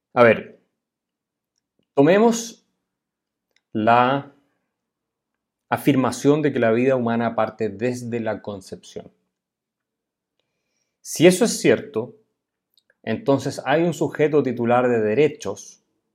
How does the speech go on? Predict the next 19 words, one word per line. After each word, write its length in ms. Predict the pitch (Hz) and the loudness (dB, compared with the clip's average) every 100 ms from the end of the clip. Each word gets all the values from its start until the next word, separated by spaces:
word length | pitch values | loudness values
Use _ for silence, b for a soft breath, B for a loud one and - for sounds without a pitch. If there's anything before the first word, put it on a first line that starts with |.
| _ _ _ _ _ _ _ _ | _ _ _ _ _ _ _ _
desde 600 | 104 127 143 143 156 147 | -2 0 0 0 -6 -4
que 220 | 120 127 | -2 -2
se 160 | 127 135 | -4 -6
fecunda 560 | - 101 120 123 117 | -6 -6 -6 -4 -2
el 60 | 110 | 0
óvulo, 460 | 110 110 110 110 113 | 2 0 0 0 -2
o 180 | 107 104 | -2 -4
al 100 | 101 | -6
menos 320 | 107 107 110 | -6 -6 -4
desde 240 | 113 113 | -4 -6
que 80 | 110 | -8
se 140 | - | -12
instala 320 | 104 92 104 104 | -14 -6 -6 -4
el 80 | |
óvulo 280 | 95 95 95 | -6 -8 -8
en 100 | 92 | -10
el 80 | 90 | -10
útero 260 | 90 98 85 | -10 -10 -10
materno, 360 | 82 80 _ | -12 -16 _